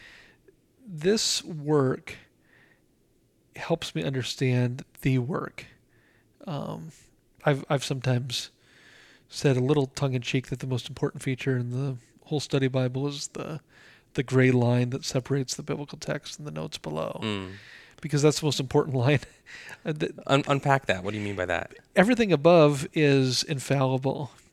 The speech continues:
Speaker 1: It's true. It is life-giving. Everything below is an attempt to help you understand those life-giving words of the living God. But they're fallible. I mean, they're not perfect. They might not make every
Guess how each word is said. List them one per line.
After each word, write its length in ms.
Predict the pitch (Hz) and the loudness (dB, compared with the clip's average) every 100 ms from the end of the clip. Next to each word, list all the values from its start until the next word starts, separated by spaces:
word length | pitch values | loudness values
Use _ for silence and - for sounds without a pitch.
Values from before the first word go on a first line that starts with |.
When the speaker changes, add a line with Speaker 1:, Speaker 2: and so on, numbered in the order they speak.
| - - | -16 0
Speaker 1:
It's 560 | 151 127 - - - - - - | 2 2 0 0 -2 -6 -20 -12
true. 680 | - - 143 131 127 127 - | -6 2 4 6 4 0 -8
It 580 | - 143 135 - - - - - - _ _ _ | 0 2 0 -2 -8 -10 -16 -20 -20 _ _ _
is 360 | 160 135 117 - | 0 0 0 0
life-giving. 840 | 135 131 - - 131 123 123 143 156 | 2 2 2 0 2 2 -2 -2 2
Everything 300 | 196 208 165 | 2 2 2
below 560 | 143 135 165 147 139 | 2 6 6 6 4
is 280 | - 143 131 | 2 2 2
an 80 | 147 | -2
attempt 400 | 131 - 160 - | -4 -4 -6 -4
to 80 | 135 | -6
help 260 | - 135 - | -4 -4 -4
you 80 | 151 | -6
understand 720 | 143 - - 147 156 - - - - - - | -6 -8 -6 -6 -6 -8 -16 -20 -20 -14 -2
those 240 | 139 123 | 0 2
life-giving 480 | 139 135 - 127 131 | 2 2 0 -2 -2
words 540 | 131 151 147 156 - - - - - - _ | 0 0 0 -2 -6 -8 -20 -20 -20 -20 _
of 160 | 151 127 | 0 4
the 100 | 139 | 4
living 260 | 139 139 | 4 2
God. 460 | 127 139 143 147 - _ - - - _ _ - | 2 4 2 -2 -8 _ -20 -20 -20 _ _ 0
But 100 | 165 | 4
they're 120 | 170 | 4
fallible. 560 | - 190 180 127 139 - | 6 4 4 2 -2 -4
I 40 | |
mean, 120 | 143 | -2
they're 100 | 156 | 2
not 360 | 160 165 - - | 2 2 -2 -6
perfect. 460 | - 180 - - | 0 0 0 -2
They 100 | 147 | -2
might 200 | 135 147 | 0 -2
not 160 | 165 156 | -2 -2
make 220 | 147 135 | -2 0
every 480 | 135 131 135 127 | 0 2 2 2